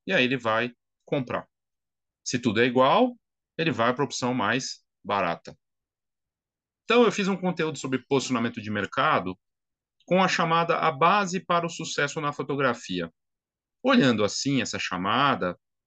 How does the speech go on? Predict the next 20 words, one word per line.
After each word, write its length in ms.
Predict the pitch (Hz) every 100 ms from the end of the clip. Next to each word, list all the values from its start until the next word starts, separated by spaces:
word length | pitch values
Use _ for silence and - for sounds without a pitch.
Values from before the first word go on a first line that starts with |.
| _ -
ela 400 | 110 120 135 139
ficaria 440 | 165 - 143 139
vazia 420 | 156 165 95 131
se 160 | 165 170
fosse 240 | - 156
só 180 | - 180
isso. 320 | 120 101 - - _ -
Mas 160 | 165
é 80 | 220
fato 500 | 226 - - - 95
que 100 | -
ela 120 | 135 143
é 40 |
a 60 | 143
base 380 | 127 131 127
do 140 | 131 135
marketing 480 | 131 123 127 - 139
e 40 |
do 100 | 135
branding. 380 | 131 123 101